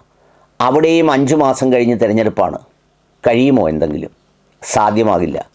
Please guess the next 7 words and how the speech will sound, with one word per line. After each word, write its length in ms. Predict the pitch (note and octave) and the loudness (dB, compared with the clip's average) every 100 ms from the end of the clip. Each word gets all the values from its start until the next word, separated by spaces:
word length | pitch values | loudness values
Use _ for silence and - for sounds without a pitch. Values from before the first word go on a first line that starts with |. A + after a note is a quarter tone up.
| _ _ _ _ _ _ _ _ _ - | _ _ _ _ _ _ _ _ _ -2
എന്തിന് 580 | A#2 C3+ D3+ E3 D#3 D#3 - _ _ | 2 2 2 2 0 -2 -8 _ _
അവരുടെ 340 | A#2 A#2+ D3+ E3+ | -2 0 2 2
വാക്കുകൾ 560 | D3+ C#3+ - D3 C#3 - _ _ _ B2+ | 2 0 0 2 0 -2 _ _ _ 0
കേൾക്കണം 520 | C3 D#3+ D#3+ D3 C3+ | 0 0 0 -2 0
എന്ന് 180 | A#2+ B2+ | 0 0
ചോദിച്ചാൽ 500 | B2 A#2 A#2 A2+ B2 | 2 0 2 0 0
ഉത്തരം, 380 | G#2+ - B2 G2 | 0 0 0 -2